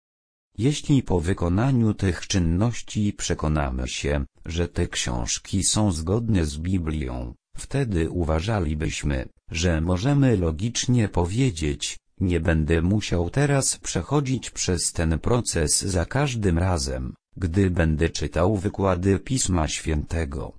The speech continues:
ponieważ sprawdziłem te teksty Pisma Świętego i wiem na pewno, że Nowy Testament potwierdza te wszystkie punkty”.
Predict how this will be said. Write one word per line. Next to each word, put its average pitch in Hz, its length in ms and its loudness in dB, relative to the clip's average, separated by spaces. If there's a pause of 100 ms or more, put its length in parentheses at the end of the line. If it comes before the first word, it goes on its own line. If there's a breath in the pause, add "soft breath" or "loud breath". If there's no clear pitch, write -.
(200)
ponieważ 92 680 2
sprawdziłem 101 840 0
te 90 200 -2
teksty 135 600 0
Pisma 98 500 -2
Świętego 85 880 0
i 87 180 -2
wiem 104 400 4
na 85 120 2
pewno, 85 560 -2 (240)
że 82 320 2
Nowy 101 380 2
Testament 76 760 -2
potwierdza 95 760 0
te 85 200 -2
wszystkie - 580 -2
punkty”. - 680 -2